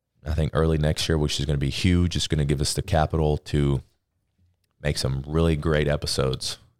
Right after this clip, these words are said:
And now the production quality is, is high enough that we can handle the production on the back end 'cause I do have an editing team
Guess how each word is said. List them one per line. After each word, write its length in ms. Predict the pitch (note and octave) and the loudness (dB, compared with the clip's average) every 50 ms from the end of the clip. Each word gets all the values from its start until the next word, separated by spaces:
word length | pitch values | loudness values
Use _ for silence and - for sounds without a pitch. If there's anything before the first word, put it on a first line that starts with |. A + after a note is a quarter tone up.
| _ _ _ | _ _ _
And 440 | C#2+ D2+ D2 C#2 C#2 C#2 C2+ - - _ _ _ _ _ _ _ _ _ | -4 -2 -2 0 -2 -2 -4 -8 -10 _ _ _ _ _ _ _ _ _
now 540 | D#2+ D#2 E2 F2+ F2+ E2 D#2 D2+ D#2 E2+ G2 | -6 -2 0 2 4 4 4 4 4 2 2
the 80 | F#2 - | 0 -2
production 400 | - - E2 E2 E2 - - D#2+ | -4 -2 0 0 0 0 -2 -4
quality 340 | - - D#2+ D#2 D#2+ D#2 D2+ | -2 0 2 2 2 2 2
is, 300 | D2 C#2+ - - - - _ - | 0 0 0 -2 -4 -6 _ -8
is 160 | - E2+ - | -8 -8 -6
high 240 | - - E2+ E2+ F2 | -2 0 2 2 2
enough 360 | F2 D#2+ D#2 D#2 D#2+ D#2 - | 2 2 2 0 0 -2 -4
that 240 | - D2 C#2+ - - | -4 -4 -4 -4 -4
we 160 | - E2+ F#2+ | -2 -2 -2
can 140 | - F#2 D#2+ | 0 0 -2
handle 300 | C#2+ E2+ F2 F2+ F#2+ F#2 | 0 0 2 2 2 0
the 80 | E2+ D#2 | 0 -2
production 420 | - - E2 D#2+ D#2+ - - E2 | -2 0 0 0 0 0 0 -2
on 60 | D#2+ | 0
the 80 | D2 D2 | 0 0
back 260 | D2+ D2+ D#2 E2 - F2+ | 0 0 0 0 0 -2
end 140 | F2 F2 | -4 -2
'cause 140 | - E2 D#2 | -2 -2 -2
I 60 | D2+ | -2
do 200 | C#2 - E2 E2 | -2 0 0 2
have 180 | E2+ F2 F2 E2 | 2 2 2 2
an 120 | D#2 C#2+ | 0 0
editing 340 | C#2 D#2 E2 F2 D#2+ F2+ F2+ - | 0 0 0 0 0 0 0 0
team 300 | - G2 G2+ G#2+ A2+ | 0 0 2 2 0